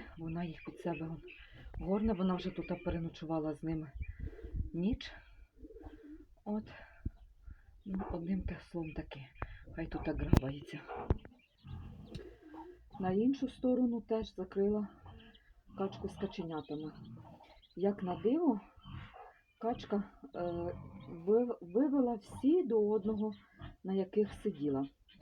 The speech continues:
От, але я бачила, що вона почала виводити вчора, але я її вчора не чіпала.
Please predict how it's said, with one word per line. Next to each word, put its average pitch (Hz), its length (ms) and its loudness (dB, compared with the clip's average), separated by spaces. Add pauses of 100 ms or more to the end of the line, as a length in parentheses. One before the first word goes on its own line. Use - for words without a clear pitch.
(640)
От, 160 80 -12 (120)
але 185 220 2
я 208 180 6
бачила, 202 440 0
що 190 180 -4
вона 190 200 2
почала 185 380 -2
виводити 165 520 0
вчора, 156 560 2 (1300)
але 175 240 2
я 190 180 2
її 220 180 2
вчора 202 380 0
не 190 200 2
чіпала. 143 540 -2